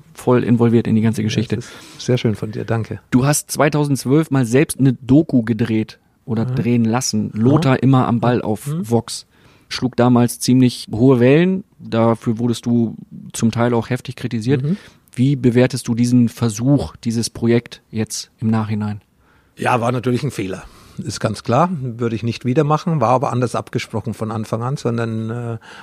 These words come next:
Speaker 2: und dann hat die Redaktion irgendwie gewechselt oder der Regisseur oder irgendwas war da. Auf einmal ist es außer Kontrolle geraten. Wir hatten eigentlich ein, äh, ein Abkommen, dass wir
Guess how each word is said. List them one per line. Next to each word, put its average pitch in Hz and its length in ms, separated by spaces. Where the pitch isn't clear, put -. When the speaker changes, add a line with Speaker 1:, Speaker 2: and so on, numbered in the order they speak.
Speaker 2:
und 117 60
dann 110 140
hat 120 100
die 123 60
Redaktion 120 560
irgendwie 117 360
gewechselt 110 520
oder 107 100
der 110 120
Regisseur 120 500
oder 110 160
irgendwas 113 400
war 107 160
da. 170 280
Auf - 180
einmal 127 240
ist - 100
es 120 140
außer 113 180
Kontrolle 110 460
geraten. 101 500
Wir 107 140
hatten 110 240
eigentlich 113 340
ein, 107 240
äh, 104 260
ein 107 140
Abkommen, 127 420
dass 113 220
wir 113 180